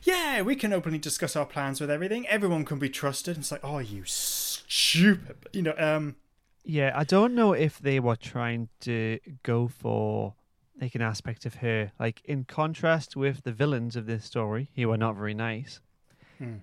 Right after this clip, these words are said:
Speaker 2: She's more, more human and compassionate and fair. I don't know if that's, like, qualities they were trying to convey, or
Speaker 1: Probably,
Speaker 2: it,
Speaker 1: but
Speaker 2: it just comes
Speaker 1: they
Speaker 2: across as naivety and
Speaker 1: Yeah, it
Speaker 2: stupidity.
Speaker 1: does. I, th-, I think,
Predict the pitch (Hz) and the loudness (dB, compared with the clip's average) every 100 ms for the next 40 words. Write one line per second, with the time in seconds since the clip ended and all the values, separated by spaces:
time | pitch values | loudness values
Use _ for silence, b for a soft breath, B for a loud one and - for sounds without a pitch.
0 | - - - 151 147 135 127 123 123 123 | -14 -4 4 6 6 2 0 0 4 6
1 | 123 120 117 - 135 131 123 110 - 165 | 8 8 4 -4 -2 0 0 -2 0 2
2 | 147 104 104 - _ _ 147 139 127 127 | 4 0 -4 -12 _ _ -4 -2 -2 -6
3 | - 123 - 135 147 - 117 87 - - | -8 -8 -2 0 0 -4 -6 -6 -10 -20
4 | _ _ _ _ _ - 131 113 110 - | _ _ _ _ _ -6 -6 -4 -10 -14
5 | - 127 117 104 - _ _ _ - 139 | -6 -4 -4 -8 -14 _ _ _ -8 -2
6 | 160 160 160 151 143 143 - 135 - - | 2 2 4 2 2 -2 -2 -6 -6 -20
7 | - - 135 151 165 180 - 165 165 160 | -16 0 2 2 -2 -6 -2 -2 -2 -4
8 | - 147 156 160 151 147 123 135 185 208 | -4 -2 -2 -4 -2 -2 2 2 2 -2
9 | B B B - 143 135 127 131 277 180 | B B B 4 8 10 10 8 6 0
10 | 127 113 110 151 - 170 156 147 - _ | -2 -4 -4 -8 -2 4 4 2 -6 _
11 | _ 170 139 139 139 160 147 123 120 123 | _ 2 4 6 6 6 6 6 4 4
12 | 120 117 104 110 - _ - - 131 151 | 4 2 -2 -8 -12 _ -18 -10 -6 -2
13 | 165 185 156 143 139 170 170 160 175 160 | 4 8 8 6 4 4 4 0 -2 -2
14 | 202 | -4